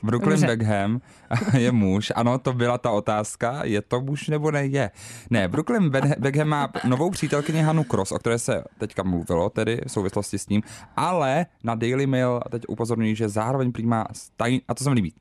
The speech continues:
Speaker 1: zároveň prý má tajný románek, ale už se o něm mluví,
Speaker 2: Jasně.
Speaker 1: s Ritou Orou.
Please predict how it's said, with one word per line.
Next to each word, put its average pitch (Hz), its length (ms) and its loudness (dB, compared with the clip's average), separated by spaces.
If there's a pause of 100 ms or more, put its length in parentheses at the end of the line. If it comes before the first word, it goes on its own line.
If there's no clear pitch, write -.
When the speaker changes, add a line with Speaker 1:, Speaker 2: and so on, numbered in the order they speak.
(240)
Speaker 1:
zároveň 151 420 2
prý 151 160 0
má 151 160 4
tajný 135 500 2
románek, 113 460 2
ale 135 100 2
už 131 140 -6
se 139 100 0
o 147 80 4
něm 147 240 4
mluví, 117 340 4
Speaker 2:
Jasně. 175 360 -2
Speaker 1:
s 196 120 2
Ritou 117 380 2
Orou. 85 480 0